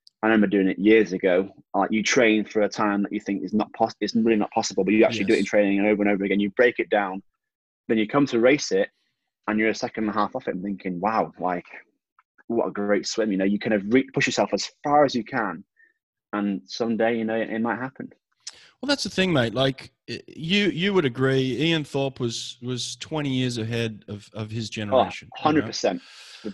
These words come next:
Speaker 1: the greatest freestyler we've, we've ever had.
Speaker 2: A-, and that's the way he used to think, mate. Like, he used to
Speaker 1: Yeah.
Speaker 2: put himself, e-, everybody else puts themselves in a category,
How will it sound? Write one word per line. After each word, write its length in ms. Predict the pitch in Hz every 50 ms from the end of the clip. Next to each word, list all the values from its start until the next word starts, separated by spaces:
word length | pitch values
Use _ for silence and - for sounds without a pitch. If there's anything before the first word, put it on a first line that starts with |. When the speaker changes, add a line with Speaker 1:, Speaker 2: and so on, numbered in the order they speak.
| - -
Speaker 1:
the 80 | 113
greatest 340 | 98 117 127 123 117 - -
freestyler 340 | 120 110 - - 113 107 107
we've, 160 | 104 101 92 -
we've 120 | 107 107
ever 100 | 104 98
had. 240 | 92 98 95 87 - _ _ _ _ -
Speaker 2:
A-, 200 | 156 156 - -
and 140 | 165 170 151
that's 260 | 180 208 - - -
the 80 | - 180
way 160 | 175 170 156
he 60 | 151
used 220 | 151 160 160 - -
to 60 | 127
think, 300 | - - 139 165 180 -
mate. 200 | 110 95 - - _ _ _ -
Like, 180 | 127 131 131
he 100 | 147 156
used 280 | 156 160 190 226 214 208
to 80 | 190
Speaker 1:
Yeah. 40 | - -
Speaker 2:
put 200 | - - 170 175
himself, 800 | 185 175 160 147 - - 147 139 131 123 123 127 - - - - - - - - - - - - - _ -
e-, 60 | - - - -
everybody 500 | 190 233 262 311 320 294 285 247 185 185
else 200 | 185 175 170 170
puts 260 | - - 190 180 -
themselves 480 | - 170 156 - - 160 156 147 147 147
in 80 | 147 139
a 40 |
category, 640 | 127 - - 151 143 147 139 139 143 139 139 135 135